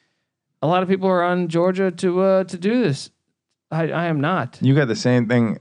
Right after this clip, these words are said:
Speaker 2: happening that happened two years ago. You got Auburn beating both Georgia and Alabama to close out the season.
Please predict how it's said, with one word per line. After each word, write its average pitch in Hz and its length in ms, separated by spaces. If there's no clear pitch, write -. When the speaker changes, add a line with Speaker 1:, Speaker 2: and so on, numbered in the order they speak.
Speaker 2:
happening 98 640
that 95 180
happened 90 280
two 95 140
years 73 240
ago. 62 300
You 117 100
got 107 180
Auburn 90 360
beating 87 380
both 104 320
Georgia 87 560
and 98 280
Alabama 80 600
to - 80
close 98 300
out 80 140
the 80 80
season. - 400